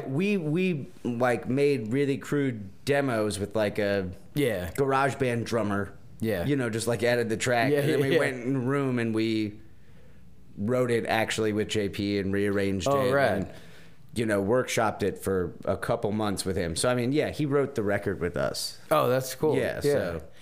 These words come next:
Speaker 2: And so you guys all kinda collaborate together to,
Speaker 1: Yeah,
Speaker 2: to
Speaker 1: yeah.
Speaker 2: yeah.
Speaker 1: Oh, yeah. I mean, that's always been the thing that act-, that kind of defines the only thing about us.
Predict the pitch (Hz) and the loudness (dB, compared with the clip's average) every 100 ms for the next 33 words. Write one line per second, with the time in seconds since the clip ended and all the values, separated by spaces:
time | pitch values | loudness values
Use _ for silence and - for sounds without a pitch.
0 | - - - 127 160 165 156 135 139 151 | -16 -16 -4 -2 0 4 4 4 4 2
1 | 143 131 123 - 123 120 117 123 117 - | 2 0 0 2 2 4 4 2 2 -2
2 | 117 127 139 135 127 120 254 180 202 170 | 0 2 2 0 0 2 4 6 6 6
3 | 151 156 147 170 156 156 104 117 160 160 | 4 2 4 4 4 4 2 2 2 2
4 | 165 151 139 113 - - 107 92 110 107 | 4 6 4 2 -6 -10 -4 0 2 2
5 | 101 110 104 101 95 95 92 - - - | 0 0 0 2 2 2 2 -2 -14 -16
6 | - 101 87 - - - 107 98 80 95 | -2 0 0 -2 -10 -2 0 0 -2 -4
7 | 110 110 101 92 78 - - - - - | 0 2 2 0 -4 -8 -12 -18 -18 -18
8 | - - - - 208 190 160 143 120 120 | -18 -18 -4 2 2 4 2 2 2 4
9 | 110 104 - | 4 2 0